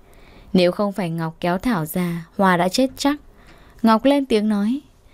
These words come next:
"Trong cuộc chơi này, đứa nào ngu đứa đấy bị loại. Mày thua rồi.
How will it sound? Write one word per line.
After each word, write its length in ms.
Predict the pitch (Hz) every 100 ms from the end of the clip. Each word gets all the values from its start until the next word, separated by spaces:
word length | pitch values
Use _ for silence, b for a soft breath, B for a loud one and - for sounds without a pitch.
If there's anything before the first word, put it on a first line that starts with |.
| b b
"Trong 240 | - 202 202
cuộc 200 | 202 -
chơi 200 | 220 214
này, 260 | 196 175
đứa 240 | 175 196 269
nào 220 | 269 196
ngu 200 | 220 220
đứa 100 | 202
đấy 140 | 202
bị 160 | 226 220
loại. 340 | 180 185 175 - b b b b
Mày 220 | 180 175
thua 240 | 175 220 208
rồi. 380 | 202 175 160